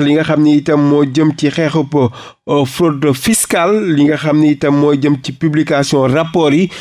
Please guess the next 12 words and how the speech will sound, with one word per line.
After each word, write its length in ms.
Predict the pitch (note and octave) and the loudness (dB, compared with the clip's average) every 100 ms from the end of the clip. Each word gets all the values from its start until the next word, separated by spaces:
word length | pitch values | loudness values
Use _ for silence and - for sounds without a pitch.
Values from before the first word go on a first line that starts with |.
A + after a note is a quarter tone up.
| - _ - | -20 _ -4
audité 540 | F3+ F#3+ F3+ F3+ A3 | 0 0 0 2 2
wala 300 | F3+ D3 D3 | 2 2 4
lëñbët 540 | D3 D#3+ F#3 F#3+ F3+ F#3 - | 4 2 2 2 2 -2 -2
li 120 | D#3 E3+ | 0 2
nga 80 | F3 | 2
xam 200 | E3+ D#3+ | 2 2
ni 160 | D#3 | 2
itam 200 | D#3 D3+ D3+ | 2 2 2
moo 140 | D3 | 2
jëm 240 | C#3+ C#3+ C#3 | 2 0 0
ci 120 | C#3+ | -2
secteur 420 | C3 E3 E3 E3 | -2 -4 0 -2